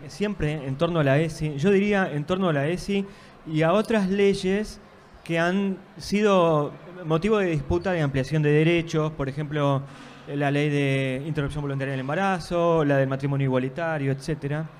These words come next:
que siempre hay una discusión política sobre el tema. Estamos de acuerdo que toda educación es política y que todo desarrollo desde el Estado tiene una bajada o una mirada,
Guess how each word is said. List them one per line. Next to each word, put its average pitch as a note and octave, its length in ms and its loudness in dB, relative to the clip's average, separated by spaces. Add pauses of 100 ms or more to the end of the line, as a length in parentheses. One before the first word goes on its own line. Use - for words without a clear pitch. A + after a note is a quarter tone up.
(460)
que G#3+ 100 -2
siempre D4 340 -4
hay B3+ 60 0
una A3 100 -2
discusión F#3 380 -2
política C#3 640 -4
sobre A#2 220 -10
el A2+ 80 -10
tema. G#2+ 360 -12
Estamos G#3 300 -2
de F3+ 60 0
acuerdo F3+ 280 -2
que D3 120 -4
toda A#3 260 2
educación F#3 380 0
es D#3 40 -6
política E3+ 640 -4 (320)
y C#3 100 -6
que C#3+ 120 -4
todo F3+ 320 0
desarrollo D#3 640 -2
desde C#3 160 -2
el C3 80 -4
Estado E3+ 480 -2
tiene D3 180 -4
una B2+ 180 -4
bajada C#3 600 -2
o C3+ 60 -4
una C#3 180 -2
mirada, C#3 680 -4